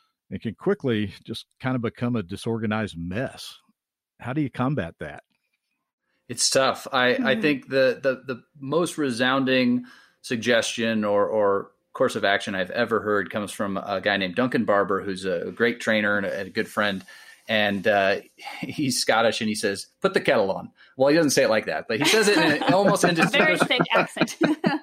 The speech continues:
Speaker 2: Yeah, once you've, once you've been <laughs> around him and the, the trainers from Wales,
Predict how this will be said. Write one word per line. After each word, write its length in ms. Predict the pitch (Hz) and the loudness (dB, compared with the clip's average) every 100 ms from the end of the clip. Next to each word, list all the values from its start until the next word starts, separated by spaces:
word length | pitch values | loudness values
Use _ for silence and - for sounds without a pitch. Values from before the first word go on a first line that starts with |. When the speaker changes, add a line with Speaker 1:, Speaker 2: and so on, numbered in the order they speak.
| _ | _
Speaker 2:
Yeah, 180 | 160 170 | 0 0
once 320 | 156 214 208 | 2 2 2
you've, 160 | 240 190 | 0 0
once 240 | 208 202 | 0 0
you've 100 | 233 | 0
been 160 | 196 190 - | 2 2 2
<laughs> 40 | |
around 360 | 185 170 170 160 | 2 2 2 0
him 280 | 160 160 | 0 -2
and 200 | 160 147 | -4 -2
the, 200 | 139 135 135 | 0 0 -2
the 80 | 127 | -4
trainers 340 | 156 151 147 | -2 -2 -4
from 160 | 147 131 | -6 -2
Wales, 460 | 127 139 151 143 | 2 2 0 -4